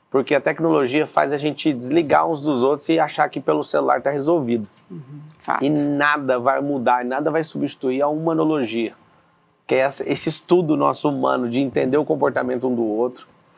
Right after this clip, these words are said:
Speaker 1: Então, assim, o que que aconteceu na pandemia? Uma crise aguda, e eu vou asseverar algo pra você. Nos últimos trinta anos, houveram quarenta e cinco crises no país. Em nenhuma o país ficou mais pobre.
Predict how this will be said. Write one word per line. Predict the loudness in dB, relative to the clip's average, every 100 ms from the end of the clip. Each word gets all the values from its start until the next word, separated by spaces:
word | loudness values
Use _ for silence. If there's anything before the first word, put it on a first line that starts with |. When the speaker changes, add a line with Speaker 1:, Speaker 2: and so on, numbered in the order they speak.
| -20 _ -6
Speaker 1:
Então, | 2 2
assim, | 2 0 0 -2
o | -10 -20 _ _ -2
que | 2
que | 4
aconteceu | 2 2 2 2 2
na | 2
pandemia? | 2 0 0 0 0
Uma | 0
crise | 2 0 2
aguda, | 0 2 0 0 -4 -4 0
e |
eu | 0
vou | 4 2 2
asseverar | 0 0 2 4 2
algo | 0
pra | -2 -2
você. | -2 -4 -8 -10 _ -8
Nos | -4 0
últimos | 0 0 -2 0
trinta | 0 2 2
anos, | 2 -2 -6 -10 -4
houveram | -2 2 2 2
quarenta | 0 0 -2 -4
e |
cinco | -2 -2 -4
crises | -2 2 2 0 -4 -6
no | -2
país. | 0 0 -4 -14 -20 _ _ _ -20 _ _ _ _ _ 0
Em | 2
nenhuma | 2 2 2 2 2
o |
país | 4 2 2
ficou | -2 0
mais | 0 -2
pobre. | 0 0 0